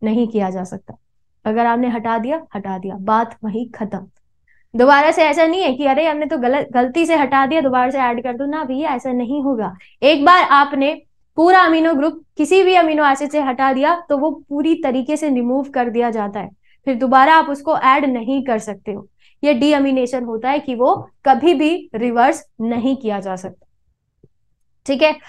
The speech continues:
और इसी के साथ हमने कंप्लीट कर लिया है अपना प्रोटीन का वन शॉट। I hope सारी चीजें क्लियर हो गई होंगी आपको। तो, अ, मिलते हैं एक नए चैप्टर के वन शॉट के साथ। आप तब तक बने रहिएगा फार्मेसी इंडिया के साथ,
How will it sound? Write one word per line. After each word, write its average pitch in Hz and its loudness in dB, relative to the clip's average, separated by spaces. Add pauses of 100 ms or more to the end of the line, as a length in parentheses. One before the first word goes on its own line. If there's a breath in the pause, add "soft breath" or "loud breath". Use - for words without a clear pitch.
(180 loud breath)
और 262 6
इसी 311 2
के 370 2
साथ 311 4
हमने 285 -6
कंप्लीट 285 -4
कर 269 2
लिया 262 2
है 269 0
अपना 247 -6
प्रोटीन 262 -4
का 294 -2
वन 269 -2
शॉट। 269 -6
I 226 2
hope 247 -4
सारी 254 -4
चीजें 262 -2
क्लियर 247 -2
हो 240 -4
गई 247 0
होंगी 247 -2
आपको। 226 -8 (680 soft breath)
तो, 320 6
अ, 294 8
मिलते 339 4
हैं 359 2
एक 294 0
नए 311 -2
चैप्टर 294 -2
के 294 -2
वन 277 -2
शॉट 269 -4
के 285 2
साथ। 277 0 (120)
आप 233 0
तब 226 -6
तक 240 -8
बने 269 -2
रहिएगा 311 2 (340 loud breath)
फार्मेसी 330 2
इंडिया 277 0
के 285 -4
साथ, 285 0